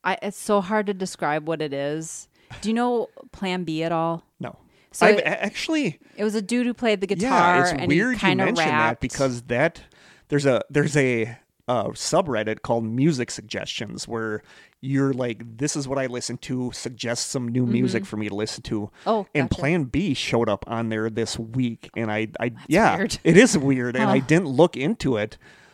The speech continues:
Speaker 2: but I thought it was like, I remember the name, so it's weird <laughs> that
Speaker 1: Yeah.
Speaker 2: you're mentioning that because I did see that this week.
Speaker 1: So what's interesting is that he actually compares himself to Plan B and Eminem in the song, and it, it's,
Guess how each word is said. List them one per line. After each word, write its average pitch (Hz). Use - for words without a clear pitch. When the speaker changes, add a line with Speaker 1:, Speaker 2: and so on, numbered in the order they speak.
Speaker 2:
but 123
I 123
thought 147
it 151
was 131
like, 120
I 120
remember 131
the 120
name, 101
so 127
it's 117
weird 135
<laughs> -
that 180
Speaker 1:
Yeah. 196
Speaker 2:
you're 180
mentioning 143
that 113
because 127
I 123
did 120
see 143
that 120
this -
week. -
Speaker 1:
So -
what's 254
interesting 233
is 190
that 175
he -
actually 156
compares 165
himself 160
to 180
Plan 160
B 156
and 147
Eminem 147
in 139
the 139
song, 165
and 156
it, -
it's, -